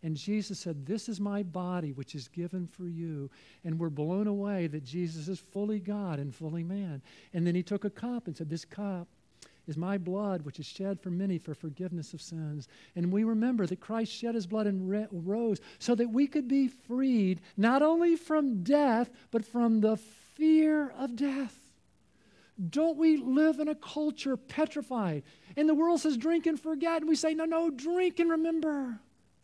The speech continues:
Drink and remember, for God so loved the world that he gave his only begotten Son, that whoever believes in him should not perish, but have eternal life."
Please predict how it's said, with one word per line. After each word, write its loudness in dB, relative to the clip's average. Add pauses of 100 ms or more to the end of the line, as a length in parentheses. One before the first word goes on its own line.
(460)
Drink 4
and 6
remember, 4
for 0
God 0
so -2
loved 0
the 0
world 2
that 2
he 4
gave 4
his 2
only 2
begotten 0
Son, -2
that 2
whoever 2
believes 4
in 2
him 2 (140)
should 2
not 4
perish, -2 (1800)
but -10
have -2
eternal -6
life." -12